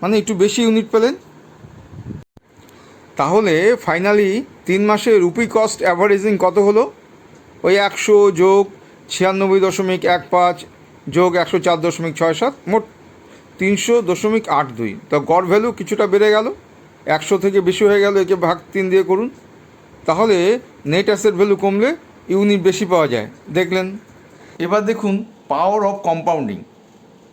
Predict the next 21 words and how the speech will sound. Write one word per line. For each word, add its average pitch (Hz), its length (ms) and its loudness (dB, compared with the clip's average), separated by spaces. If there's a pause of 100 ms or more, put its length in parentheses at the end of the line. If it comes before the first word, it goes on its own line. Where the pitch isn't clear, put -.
(260)
এক্ষেত্রে 226 320 -4 (100)
আমি 220 120 -2 (220)
বিভিন্ন 208 260 0 (180)
বছরে 202 320 0 (200)
ভাগ 151 120 -4 (100)
করে 190 200 0
করে 185 120 -2 (100)
দেখাবো, 151 320 -4 (260)
যে 156 60 -4 (100)
আস্তে 147 200 -8
আস্তে - 220 -8
বাড়িয়ে 165 300 -4
দেব, 139 120 -4 (580)
যে 156 60 -2 (100)
কীভাবে 220 340 0 (120)
power 170 260 -2
of 196 60 -6 (100)
compounding-এর 185 600 -4
ফলে 135 200 -2 (520)
যত 185 140 -4 (160)
বেশি 180 180 -2